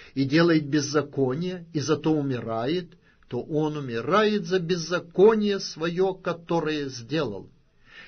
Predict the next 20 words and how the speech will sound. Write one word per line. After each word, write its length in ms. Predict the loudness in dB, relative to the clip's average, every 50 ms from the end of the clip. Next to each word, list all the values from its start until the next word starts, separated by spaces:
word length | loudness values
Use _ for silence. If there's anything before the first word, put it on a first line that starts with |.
| -14 _
И 80 | -2 0
беззаконник, 920 | 4 4 4 4 2 0 0 -2 -2 -2 0 2 2 2 2 0 -2 2 2
если 240 | 2 2 4 2 2
обращается 880 | 4 4 4 2 2 2 -2 0 2 4 4 4 2 0 -2 -2 -2
от 80 | -2
беззакония 840 | 0 0 0 0 0 0 -2 -2 -2 2 4 4 4 6 4 2 2
своего, 420 | 2 -2 0 0 2 2 2 0
какое 400 | 0 -2 -6 0 2 4 4 4
делал, 540 | 4 2 2 2 4 4 2 0 -2 -6 -12 -20 -20 _ _
и 100 | -12 -12
творит 440 | -10 -2 0 0 0 0 -2 -6 -12
суд 440 | -16 -14 -6 0 2 2 2 2 -2
и 60 | -6
правду, 720 | -6 -8 -8 -6 -4 -2 0 -2 -2 -4 -6 -8 -10 -12 -16 -20 -20 -20 -20 _
к 100 | -10 -10
жизни 520 | -8 -2 0 0 0 0 0 -4 -6 -6 -4
возвратит 920 | -4 -4 -4 -6 -8 -8 -8 -8 -10 -14 -10 -4 -4 -4 -4 -4 -10 -18 -20 _
душу 500 | -18 -12 -2 0 0 0 0 -2 -10 -14
свою, 680 | -14 -14 -16 -12 -10 -10 -8 -8 -10 -10 -12 -14 -16 _ -20 -20 -20 -20 -14 -2
ибо 360 | 0 2 4 4 4 4 2